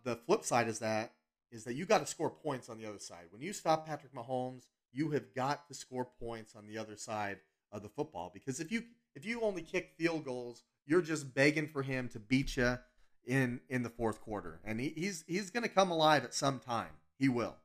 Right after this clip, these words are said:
Patrick Mahomes will come alive at some time. And what have you done while you limited him is gonna be the story of what position am I in when he, when he comes alive?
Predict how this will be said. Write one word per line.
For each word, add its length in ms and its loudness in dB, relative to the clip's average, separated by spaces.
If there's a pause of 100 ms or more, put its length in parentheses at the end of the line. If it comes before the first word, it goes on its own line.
(240)
Patrick 320 6
Mahomes 280 -2
will 80 -10
come 180 -2
alive 320 4
at 100 -12
some 220 -8
time. 460 -6 (320)
And 120 -8
what 120 6
have 100 2
you 120 -8
done 560 2
while 180 8
you 180 0
limited 440 -2
him 340 -12 (220)
is 100 -12
gonna 160 -4
be 100 -4
the 80 -10
story 600 0 (280)
of 480 -2 (560)
what 320 4
position 360 -2
am 80 -6
I 80 2
in 260 0
when 120 -8
he, 280 -4
when 140 -8
he 80 -4
comes 260 -6
alive? 320 -10